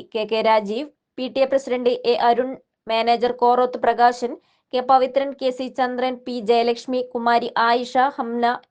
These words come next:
എന്നിവർ സംസാരിച്ചു. കെ മുകേഷ് സ്വാഗതവും സി സി സവിത നന്ദിയും പറഞ്ഞു.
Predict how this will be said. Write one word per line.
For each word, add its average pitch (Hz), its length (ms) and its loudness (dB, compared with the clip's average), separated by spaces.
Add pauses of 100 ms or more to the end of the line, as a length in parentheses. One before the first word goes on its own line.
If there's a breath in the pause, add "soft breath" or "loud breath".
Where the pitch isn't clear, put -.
(140)
എന്നിവർ 226 280 -2
സംസാരിച്ചു. 220 600 -2 (540)
കെ 233 100 2
മുകേഷ് 233 440 0
സ്വാഗതവും 233 600 2
സി 269 220 -10
സി 247 160 -10
സവിത 247 420 0
നന്ദിയും 233 440 0
പറഞ്ഞു. 214 340 0